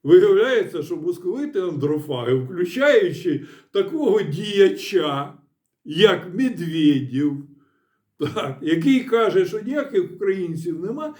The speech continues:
ніякої України нема. Він дивиться ці всі, е, спортивні змагання, Здається, яке йому діло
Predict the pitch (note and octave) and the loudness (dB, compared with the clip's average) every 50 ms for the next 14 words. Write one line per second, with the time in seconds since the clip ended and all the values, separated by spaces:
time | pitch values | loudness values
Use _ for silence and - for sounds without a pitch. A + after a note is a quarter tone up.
0 | - - - - - G#3 G#3+ B3 C4+ C#4+ C#4+ C#4 C#4 C4 B3 B3 B3 A#3+ - - | -20 -20 -20 -14 -6 -2 0 2 2 2 2 0 -2 -4 -4 -4 -6 -6 -6 -6
1 | A#3+ A#3 A#3 A3+ A3+ A3+ A3+ A3+ A3+ A3+ A3+ A3+ A3 G3+ F3 C3 - - - - | -6 -4 -4 -4 -2 -2 -2 -2 -2 0 0 -2 0 0 -2 -2 -2 -4 -6 -10
2 | - - - - G3 G#3 A#3 A#3 A3+ A3+ A3 - E3 A#3+ C4+ B3+ B3 A#3 A3+ G3+ | -16 -18 -12 -8 -2 0 2 2 2 2 0 -2 0 2 2 4 4 4 4 4
3 | F#3+ F#3 F#3+ - - G#3+ G3 F3 E3 E3 - B3+ B3 A3+ G#3 F#3 E3 E3 D#3+ E3 | 4 2 2 -2 -2 0 0 0 0 -2 -6 -6 -4 -4 -4 -4 -6 -8 -10 -10
4 | A3+ G#3+ G#3+ G#3 G3 F3+ E3 E3 D#3+ - - - - - _ - D#3+ D#3+ E3 D#3+ | -8 -6 -4 -2 0 0 0 0 -2 -10 -16 -20 -20 -20 _ -6 -2 0 0 0
5 | D#3 D#3+ - F#3+ G3 G3 F#3+ G3 B3+ A#3+ A#3 A3 G#3 G3 F#3+ F#3+ F3+ F3 E3+ E3 | 0 -2 2 2 2 2 2 0 0 2 2 2 2 0 -2 0 0 2 4 4
6 | D#3+ D#3+ D#3+ C#3+ C3+ D#3 D#3+ D#3+ D#3+ D3 D3 F#3+ A#3+ C#4 D4+ D#4 D4 B3+ A3+ F3+ | 4 4 2 0 -4 -4 -4 -2 -2 -2 -2 -2 -2 0 -2 -2 -2 -2 -4 -4
7 | D3+ C3+ A#2+ A#2 A2+ A#2 A2+ - A3+ G#3+ - A3 - - - - _ _ _ _ | -4 -4 -4 -6 -8 -10 -10 -12 -12 -12 -10 -12 -14 -14 -16 -20 _ _ _ _
8 | _ - - _ _ _ _ _ A#2+ G#2+ G2+ G#2+ A#2 C3 C3 C3 A#2+ A2 - C3 | _ -20 -20 _ _ _ _ _ -14 -14 -8 0 2 4 4 4 2 0 -4 -4
9 | B2 A#2 A2 G#2 B2 B2+ B2+ B2+ C3 C#3 C#3+ C#3+ C#3+ C3+ C#3 E3 F#3+ G3 F#3+ F#3+ | -4 -4 -4 -4 -4 -4 -2 -2 -2 -4 -4 -4 -4 -6 -6 -6 -6 -6 -4 -2
10 | G3 F#3+ F3+ F#3 F3+ F3+ | -2 -2 -2 -2 -4 -10